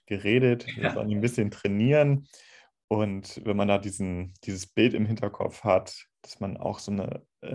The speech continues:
Speaker 1: ein kleiner Held vielleicht sein kann und dafür muss man mutig sein,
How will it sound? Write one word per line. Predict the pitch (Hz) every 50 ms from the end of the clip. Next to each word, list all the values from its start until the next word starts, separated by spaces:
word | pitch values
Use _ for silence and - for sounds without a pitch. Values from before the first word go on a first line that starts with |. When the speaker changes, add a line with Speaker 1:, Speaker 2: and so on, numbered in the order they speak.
| 95 101
Speaker 1:
ein | 104 98 -
kleiner | - - - 104 104 90
Held | 90 92 104 113 -
vielleicht | - - - 110 107 -
sein | - - 104 104 107 101 95 - - - _ _ _
kann | - - 117 123 143 139 135 139 139
und | 131 - - 107 107 107 - _
dafür | - 87 92 95 - - - 104
muss | 101 110 127 123
man | 110 107 107
mutig | 104 107 104 - 104 98 - -
sein, | - - - 95 95